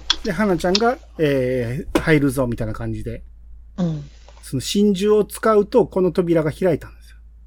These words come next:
Speaker 2: おー。
Speaker 1: うん。
Speaker 2: ちょっと待って、ちょっと今、マップを見に行ってみたけど。ああ、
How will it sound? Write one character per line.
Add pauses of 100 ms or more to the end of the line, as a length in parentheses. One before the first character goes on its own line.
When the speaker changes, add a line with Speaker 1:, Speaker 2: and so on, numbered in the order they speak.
(300)
Speaker 2:
お
ー。
Speaker 1:
う
ん。
Speaker 2:
ち
ょ
っ
と
待
っ
て、
ち
ょ
っ
と
今、
マ
ッ
プ
を (280)
見
に (120)
行
っ (180)
て
み
た
け
ど。
あ (1500)
あ、